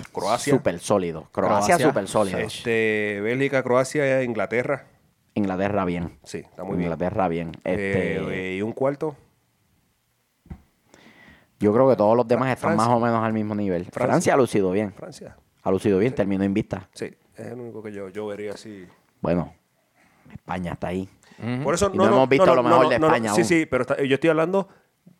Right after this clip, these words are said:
Speaker 1: a-, ahora mismo. ¿Quiénes son los que están?
Speaker 2: España lució bien, terminó invicto.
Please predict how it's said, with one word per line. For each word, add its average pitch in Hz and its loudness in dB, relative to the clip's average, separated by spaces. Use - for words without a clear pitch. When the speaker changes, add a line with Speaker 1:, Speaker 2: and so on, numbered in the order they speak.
Speaker 1:
a-, 107 2
ahora 127 4
mismo. 143 -4
¿Quiénes 117 -6
son 151 -10
los 143 -8
que 104 -16
están? 110 -6
Speaker 2:
España 95 -2
lució 90 -2
bien, 90 -4
terminó 95 0
invicto. 90 -4